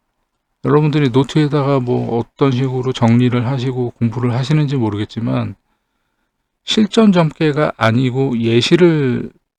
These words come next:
들은 거기 때문에 나중에 적용하려면은 그거 다 암기하고 다 찾아봐야 되고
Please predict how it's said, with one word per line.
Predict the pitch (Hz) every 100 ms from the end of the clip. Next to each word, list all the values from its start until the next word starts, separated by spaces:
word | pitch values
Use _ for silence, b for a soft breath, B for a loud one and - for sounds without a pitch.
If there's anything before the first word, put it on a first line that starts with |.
| _
들은 | 123 123 139
거기 | 127 110 98
때문에 | - 107 104 113 113 104 92 _ _ _ _ _ _ _ _ _ _ _ _ _
나중에 | - 123 131 151 151
적용하려면은 | - 120 135 147 143 139 135 131 131 127 123 - - _ _
그거 | - 127 135
다 | - - 117 139
암기하고 | 123 123 120 127 120 117 117 113 110 - _ _ _ _ _ _ _ _ _ _ _ _
다 | - 117
찾아봐야 | - - 180 160 143 135
되고 | 120 113 110 113 113